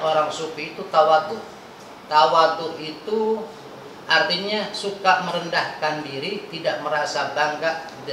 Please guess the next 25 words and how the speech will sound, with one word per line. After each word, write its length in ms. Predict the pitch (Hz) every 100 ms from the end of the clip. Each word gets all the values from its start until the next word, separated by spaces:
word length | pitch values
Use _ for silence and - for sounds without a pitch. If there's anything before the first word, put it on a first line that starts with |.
| 127 -
saat 320 | 131 135 - 131
dia 240 | 131 123 151
pintar, 560 | 147 - 139 135 - - - -
tidak 220 | 127 131
merasa 400 | 135 131 - 127
sombong 540 | - 151 151 147 135 -
pada 160 | 127
saat 300 | 120 - 123 117
dia 160 | 131 135
menjadi 320 | 123 127 120
orang 220 | 123 123 -
kaya. 300 | 117 110 - - - 135
Dia 160 | 151 143
selalu 400 | 139 139 139 -
merendahkan 720 | 131 - 135 - 127 110 113
diri 400 | 160 170 180 185 - - -
dan 160 | 127 131
menganggap 480 | 131 147 156 139
dirinya 320 | 135 131 131 123
sama, 480 | 135 135 139 127
bahwa 240 | 127 120 120 135
dia 160 | -
adalah 260 | 123 127 120 -
hamba 240 | 127 123 -
Allah 380 | 123 - 135 180